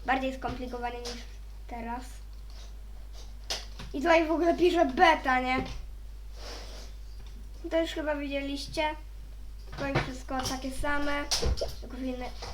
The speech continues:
innym miejscu. Tutaj, tutaj jest dowód, że to jest prawdziwa beta. Bo jak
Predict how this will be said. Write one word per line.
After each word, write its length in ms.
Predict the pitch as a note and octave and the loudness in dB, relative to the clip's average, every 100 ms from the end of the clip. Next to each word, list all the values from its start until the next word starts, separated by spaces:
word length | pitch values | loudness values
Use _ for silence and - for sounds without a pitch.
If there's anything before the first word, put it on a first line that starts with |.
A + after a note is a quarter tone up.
| - - | -10 -10
innym 180 | B3 B3 | -8 -6
miejscu. 280 | B3+ C4 C4+ | -6 -6 -4
Tutaj, 300 | D4 C4 B3+ - - - | 2 2 2 -6 -10 -2
tutaj 280 | F4 E4+ E4 | 6 12 12
jest 160 | D#4 D4+ - | 10 2 -4
dowód, 380 | A#3 D#4+ D4 C#4+ | 6 8 8 4
że 80 | D4 | 4
to 100 | C#4+ | 4
jest 140 | C#4+ | 0
prawdziwa 560 | - C4+ C4+ C4 C4+ C4 | 2 2 2 0 2 4
beta. 360 | C#4 C#4+ F4 E4 E4 - - - - - - - - - - - - - - - - - - - - - | 4 2 8 8 8 -2 -8 -10 -10 -10 -10 -10 -10 -6 -6 -6 -8 -12 -12 -12 -12 -12 -12 -12 -10 -4
Bo 100 | C#4+ | 0
jak 300 | C#4+ C#4+ | 2 2